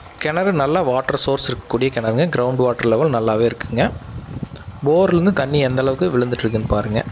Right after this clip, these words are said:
கிட்டத்தட்ட ஒரு பத்து மாடுகள் வரைக்கும் வச்சு பராமரிக்கக்கூடிய ஒரு மாட்டு செட் ஒண்ணு உள்ள வந்துருங்க. மாட்டு செட்டு வந்து தென்னை ஓலையிலேயே போட்டிருக்காங்க. சிமெண்ட் சீட்ல போடுறத விட ஓலையில போட்டா கண்டிப்பா வெளியில விட உள்ள வந்து ரெண்டுலேருந்து மூணு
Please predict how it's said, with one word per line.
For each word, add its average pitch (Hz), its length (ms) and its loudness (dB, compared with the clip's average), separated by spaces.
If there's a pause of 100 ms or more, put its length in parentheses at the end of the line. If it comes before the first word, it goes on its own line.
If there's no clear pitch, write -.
(280)
கிட்டத்தட்ட 147 420 -2
ஒரு 139 160 2
பத்து 156 360 -2
மாடுகள் 151 360 2
வரைக்கும் 135 300 2
வச்சு 127 220 0
பராமரிக்கக்கூடிய 127 920 0 (120)
ஒரு 117 180 2
மாட்டு 120 380 0
செட் 123 300 -2
ஒண்ணு 131 160 0
உள்ள 107 240 4
வந்துருங்க. 104 340 -4 (760)
மாட்டு 147 360 0
செட்டு 143 260 -2
வந்து 139 300 0
தென்னை 135 300 0
ஓலையிலேயே 123 480 2
போட்டிருக்காங்க. 107 560 -2 (380)
சிமெண்ட் 165 420 0
சீட்ல 151 240 -2
போடுறத 127 240 0
விட 131 160 0 (100)
ஓலையில 143 420 2
போட்டா 123 320 -2
கண்டிப்பா 123 640 -4
வெளியில 135 460 0
விட 123 180 0
உள்ள 131 300 4
வந்து 127 280 2
ரெண்டுலேருந்து 123 580 -2
மூணு 117 300 0